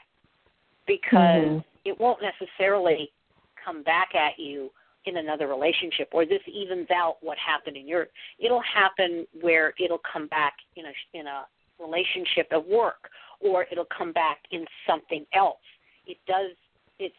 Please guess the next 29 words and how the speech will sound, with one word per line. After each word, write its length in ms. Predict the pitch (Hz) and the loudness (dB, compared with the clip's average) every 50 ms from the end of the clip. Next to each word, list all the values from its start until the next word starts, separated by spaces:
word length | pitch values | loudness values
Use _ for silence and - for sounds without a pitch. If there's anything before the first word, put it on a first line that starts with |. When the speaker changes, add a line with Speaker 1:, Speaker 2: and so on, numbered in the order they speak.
| _ _ - | _ _ -18
Speaker 1:
never 680 | 185 175 180 190 208 240 262 247 208 220 220 214 202 - - | -16 -10 -4 0 2 2 2 0 0 2 2 2 0 0 -4
going 340 | 190 196 196 196 196 196 185 - - | -2 0 0 0 -2 -2 -6 -8 -12
to 60 | 175 | -6
be 400 | 170 190 185 180 160 147 143 151 - - - _ _ _ - | -4 -2 0 0 0 -2 -2 -6 -8 -16 -20 _ _ _ -6
tit 120 | - 190 - - - | -6 -6 -6 -6 -10
for 100 | - 160 | -10 -10
tat. 400 | - - - 160 143 135 - - - - _ _ _ _ _ _ _ _ _ _ _ _ - | -8 -4 -2 -2 0 0 -2 -8 -10 -20 _ _ _ _ _ _ _ _ _ _ _ _ -2
Just 160 | - 277 277 - - | 0 0 0 2 0
a, 80 | - 185 | 2 4
Speaker 2:
Right. 300 | 175 160 156 156 - - - 165 - - - _ _ _ _ _ _ _ _ _ _ _ _ _ _ _ _ - | 4 4 4 2 0 -2 -4 -12 -14 -16 -18 _ _ _ _ _ _ _ _ _ _ _ _ _ _ _ _ -2
Speaker 1:
and 140 | 208 202 202 | 0 2 2
I 120 | 202 196 - | 2 2 2
think 240 | 254 233 226 202 - | 0 0 0 2 2
that's 240 | 208 214 220 226 - - - | 2 2 2 0 -6 -12 -16
the 60 | 214 | -16
part 420 | _ - - 214 202 185 180 - - _ _ _ _ _ _ _ _ _ _ _ _ _ _ _ _ - | _ -4 0 2 2 4 2 0 -6 _ _ _ _ _ _ _ _ _ _ _ _ _ _ _ _ -8
that 280 | 185 170 160 156 156 160 - | -6 -4 -2 -2 -4 -4 -6
even 260 | 190 202 202 202 185 | -8 -8 -6 -6 -6
in 140 | 175 170 170 | -6 -6 -4
this 120 | 185 190 - - - - | -4 -4 -4 -6 -14 -2
card, 340 | - 175 160 156 151 156 - - - - - - _ | 0 2 2 2 0 -2 -6 -14 -20 -20 -20 -20 _
when 300 | 170 165 160 156 156 147 - _ _ _ _ _ - | -12 -10 -10 -10 -10 -14 -16 _ _ _ _ _ -16
using 420 | 185 196 202 202 190 185 175 175 | -8 -6 -6 -4 -2 -4 -4 -2
that 260 | 170 151 151 - - | -2 -2 -2 -2 -2
word, 440 | 175 180 196 180 165 156 156 147 147 _ _ _ _ _ - | 0 0 2 4 4 4 2 -2 -4 _ _ _ _ _ -12
makes 260 | 170 175 170 165 - - - | -6 -6 -6 -6 -8 -16 -16
me 160 | - 170 160 156 | -12 -12 -8 0
go, 400 | 165 160 156 156 151 147 151 - _ _ _ _ _ _ _ - - | 2 4 4 4 4 2 -2 -6 _ _ _ _ _ _ _ -16 -8
please 260 | 269 302 294 285 | -4 -4 -4 -4